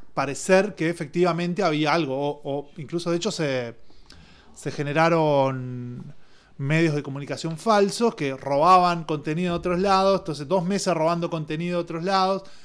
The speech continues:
publicaban ahí, entonces parecía como que estaban haciendo algo y de repente se llenaban de ese tipo de contenidos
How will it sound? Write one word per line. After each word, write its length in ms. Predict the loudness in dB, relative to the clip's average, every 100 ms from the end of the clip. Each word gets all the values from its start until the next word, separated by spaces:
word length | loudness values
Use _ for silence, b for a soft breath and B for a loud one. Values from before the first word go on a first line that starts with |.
| b b -10
publicaban 680 | -6 -4 2 4 6 4 2
ahí, 360 | 0 0 0 -2
entonces 240 | -6 -8
parecía 400 | -4 -4 -2 -4
como 100 | -2
que 40 | -4
estaban 140 | -4 -4
haciendo 160 | -2
algo 100 | 4
y 60 | 4
de 60 | 4
repente 500 | 2 0 0 -2 -4
se 120 | -4
llenaban 540 | -4 0 2 2 2
de 140 | 0 -2
ese 200 | -2 -6
tipo 180 | -4
de 60 | -4
contenidos 600 | -2 -2 0 2 0 -4